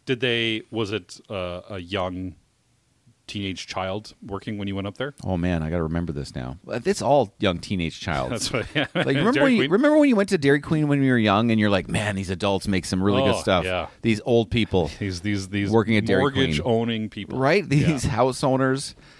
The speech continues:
Speaker 2: No, it's
Speaker 1: Yeah,
Speaker 2: kids.
Speaker 1: they're ch-, they're children.
Speaker 2: The whole, like, h-, and, and there's not an adult in sight.
Speaker 1: Nope. No, I've, I've never seen an adult manager or supervisor there, ever. It's just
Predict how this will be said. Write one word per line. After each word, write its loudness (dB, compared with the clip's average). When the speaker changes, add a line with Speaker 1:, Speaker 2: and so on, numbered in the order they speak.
Speaker 2:
No, 0
it's -4
Speaker 1:
Yeah, -6
Speaker 2:
kids. 0
Speaker 1:
they're -6
ch-, -8
they're -6
children. -12
Speaker 2:
The 0
whole, 4
like, 0
h-, -6
and, -2
and 2
there's 0
not 0
an 0
adult 0
in -2
sight. -2
Speaker 1:
Nope. -4
No, -6
I've, -4
I've -2
never -2
seen -2
an -4
adult -4
manager -8
or -8
supervisor -12
there, -14
ever. -12
It's -12
just -12